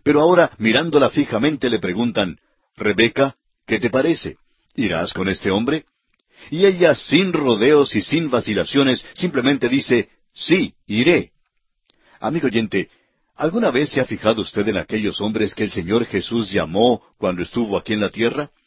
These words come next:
Dejaron sus redes y le siguieron. Ah, sí, ya sabemos que volvieron unas cuantas veces a tomar las redes, pero llegó el día cuando se desprendieron completamente de esas redes y nunca jamás volvieron a tocarlas.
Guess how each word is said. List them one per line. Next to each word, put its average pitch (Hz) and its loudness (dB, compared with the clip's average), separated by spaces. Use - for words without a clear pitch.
Dejaron 156 2
sus 120 -4
redes 147 2
y 117 0
le 117 4
siguieron. 127 0
Ah, 92 0
sí, 110 0
ya 92 0
sabemos 113 2
que 120 -2
volvieron 101 0
unas 110 0
cuantas 113 0
veces 120 0
a 104 0
tomar 131 0
las 135 0
redes, 95 -2
pero 143 4
llegó 151 2
el 165 -2
día 160 2
cuando 139 2
se 127 0
desprendieron 123 2
completamente 151 0
de 104 2
esas 95 -2
redes 139 0
y 82 -8
nunca 190 2
jamás 160 0
volvieron 113 0
a 104 -4
tocarlas. 87 -6